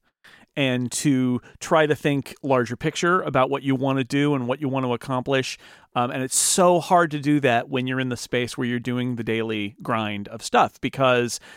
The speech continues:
there's always another little minor challenge to deal with. There's always another little thing that you could push forward. And you need to give yourself some space, I think, to, um, I always called it, like, take a walk in the woods, whether that's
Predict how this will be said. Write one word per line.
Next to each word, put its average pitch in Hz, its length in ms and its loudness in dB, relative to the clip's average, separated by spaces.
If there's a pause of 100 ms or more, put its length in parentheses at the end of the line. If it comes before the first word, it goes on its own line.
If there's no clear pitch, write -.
(180)
there's 156 280 4
always 165 440 4
another 143 340 2
little 131 240 2
minor 123 340 0
challenge 120 720 -4
to - 160 -8
deal 123 220 0
with. 101 200 -4
There's 117 180 -4
always 131 260 4
another 127 300 0
little 123 220 0
thing 120 260 -2
that 110 100 -8
you 117 120 -6
could 101 120 -14
push 117 220 -6
forward. 113 540 -6 (500)
And 131 440 0
you 131 140 -2
need 139 260 -2
to 139 120 -2
give 135 240 -4
yourself 123 420 0 (160)
some 117 360 -4
space, 127 460 0
I 123 140 -6
think, 110 360 -8
to, 113 400 -4 (480)
um, 123 160 -6
I 147 60 -4
always 151 180 4
called 147 180 4
it, 123 80 -12
like, 131 160 2
take 135 180 2
a 131 40 2
walk 127 200 4
in 135 80 -2
the 123 60 0
woods, 127 400 0
whether 123 240 0
that's 117 260 -2